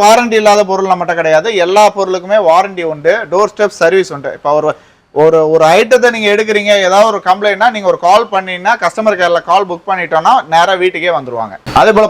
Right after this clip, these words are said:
பாத்திரங்கள் பாத்தீங்கன்னா எல்லா பாத்திரமும் வந்துரும், அண்டா, வாளி, தேக்ஸா. So, இந்த மாதிரி பித்தளையிலயும் எல்லாமே வந்துரும், சில்வர்லயும் வந்துரும், பூஜை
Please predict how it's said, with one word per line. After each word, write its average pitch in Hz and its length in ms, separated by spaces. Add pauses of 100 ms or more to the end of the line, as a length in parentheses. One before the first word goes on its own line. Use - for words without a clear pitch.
பாத்திரங்கள் 208 520
பாத்தீங்கன்னா 180 320 (160)
எல்லா 214 200 (140)
பாத்திரமும் 202 400
வந்துரும், 185 340
அண்டா, 175 260 (200)
வாளி, 175 380 (360)
தேக்ஸா. 175 380 (540)
So, 190 60 (120)
இந்த 190 180
மாதிரி 220 200 (300)
பித்தளையிலயும் 233 600
எல்லாமே 208 340
வந்துரும், 190 340 (400)
சில்வர்லயும் 220 500
வந்துரும், 190 280 (100)
பூஜை 240 200